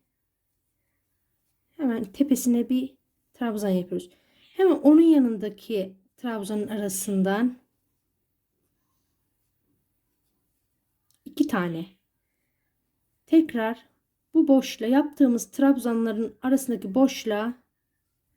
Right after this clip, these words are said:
bir, iki trabzan içine. Üç zincir,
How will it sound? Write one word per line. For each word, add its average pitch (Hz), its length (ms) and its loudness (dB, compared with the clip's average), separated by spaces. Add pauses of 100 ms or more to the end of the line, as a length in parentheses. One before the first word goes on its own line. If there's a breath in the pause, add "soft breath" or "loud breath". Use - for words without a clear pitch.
(340)
bir, 233 420 -2 (2750)
iki 285 260 2
trabzan 190 560 -4 (240)
içine. 175 440 -6 (1200)
Üç 320 200 6
zincir, 277 720 4